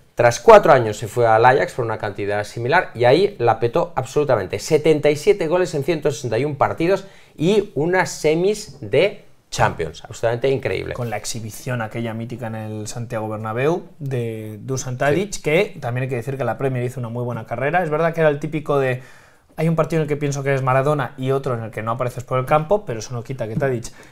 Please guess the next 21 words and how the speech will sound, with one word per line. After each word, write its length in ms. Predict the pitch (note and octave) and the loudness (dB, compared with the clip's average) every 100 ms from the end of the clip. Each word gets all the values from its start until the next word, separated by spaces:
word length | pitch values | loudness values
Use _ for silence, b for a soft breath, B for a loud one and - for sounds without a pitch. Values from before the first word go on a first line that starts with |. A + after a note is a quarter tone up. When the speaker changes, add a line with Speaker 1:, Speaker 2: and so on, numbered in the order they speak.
| - | -8
Speaker 2:
era 300 | B2+ A#2+ A2+ | -2 0 -2
un, 400 | A2+ A#2 A2+ A2 - | -4 -6 -8 -10 -6
un 140 | C#3 | -2
buen 180 | D3 C#3+ | 0 0
jugador, 480 | D3+ D3 D#3+ F3+ E3+ | 2 4 6 4 4
pero 240 | E3 E3+ | 4 6
Ili 200 | D#3+ E3 | 4 2
en 100 | F3 | 0
el 100 | D3 | 0
Ajax 300 | C#3 D3 D3 | 2 2 0
fue 200 | - C#3+ | 0 0
donde 840 | D3 C#3 C#3 D3 C#3+ C3 A#2+ A2+ G#2+ | 0 -2 0 2 2 0 -2 -4 -6
pudimos 320 | A#2+ A#2 B2 | -6 -4 -4
ver 300 | A#2+ C3 C3+ - | 0 0 0 2
Speaker 1:
Bueno, 320 | C3+ A2+ E2 - - _ _ _ _ _ | 4 4 2 -6 -20 _ _ _ _ _
sí. 240 | B2 G2+ - - | -4 -4 -6 -8
Speaker 2:
bueno, 380 | B2+ A#2+ A2 - | -4 -4 -4 -16
sus 160 | - A#2+ | -14 -8
problemas 420 | B2+ A#2+ B2 A#2+ | -4 -2 -2 -2
de 500 | A#2+ A#2 G#2 G2 F#2 F2+ | -4 -4 -6 -8 -10 0
Speaker 1:
Claro. 240 | G2 E2 | 0 0